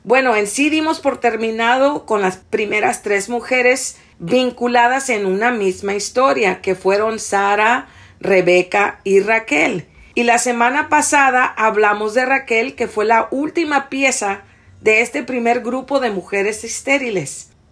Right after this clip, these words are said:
que estaban ligadas a una promesa de bendición generacional y cierran esta primera fase de la humanidad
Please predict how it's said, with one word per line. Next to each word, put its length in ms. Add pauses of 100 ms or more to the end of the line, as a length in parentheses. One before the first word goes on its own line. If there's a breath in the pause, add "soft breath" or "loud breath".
que 80
estaban 360
ligadas 420
a 80
una 280
promesa 520
de 140
bendición 800
generacional 1300 (500 soft breath)
y 140
cierran 840
esta 380
primera 420
fase 720
de 140
la 100
humanidad 640